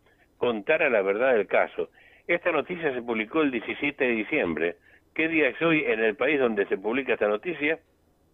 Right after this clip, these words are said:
Es Argentina, es Infobae. Hoy, hoy se supo esto. Y te leo la información que tiene algunos fragmentos que son tremendos.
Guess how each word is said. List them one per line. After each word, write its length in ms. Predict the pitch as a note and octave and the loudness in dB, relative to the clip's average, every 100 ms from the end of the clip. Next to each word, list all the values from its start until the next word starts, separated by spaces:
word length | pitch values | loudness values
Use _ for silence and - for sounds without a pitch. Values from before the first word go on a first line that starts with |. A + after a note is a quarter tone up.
| _ _ _ _ _ | _ _ _ _ _
Es 160 | - A#2 | -6 -2
Argentina, 600 | G2+ G#2 G2+ C3 A2 F2+ | -2 -2 -2 -2 0 -2
es 80 | - - _ | -6 -20 _
Infobae. 640 | A#2+ A2+ G#2 D3 D3+ G#2+ - _ _ _ _ - | -4 0 2 2 2 0 -4 _ _ _ _ 2
Hoy, 440 | G3+ B2 D#2+ C2+ _ _ - - | 4 4 2 -2 _ _ -12 -2
hoy 180 | F3+ | 0
se 120 | D3+ C3+ | 0 -2
supo 340 | D#3 D3+ D#3 | -2 -2 0
esto. 380 | G#2+ - F#2 D2+ _ - - - | 0 0 -4 -4 _ -20 -20 -8
Y 140 | B2 | -4
te 140 | D3 | -2
leo 200 | E3 G3+ | 2 2
la 80 | E3 | 2
información 580 | C3 B2+ B2 B2 F3 F#3+ | 0 -2 0 0 0 0
que 100 | B2+ | 0
tiene 180 | D#3+ D#3+ | 0 0
algunos 300 | D#3+ D3 - - _ _ - | 0 -2 -2 -6 _ _ -6
fragmentos 580 | C3 B2+ C3 G3+ E3+ G2 | -2 -2 0 -2 -2 -4
que 100 | F2+ | -2
son 240 | D#3+ D3 | -4 -2
tremendos. 680 | F#2 F2+ C3+ D#3+ D2 C#2 | -2 0 0 0 -2 -6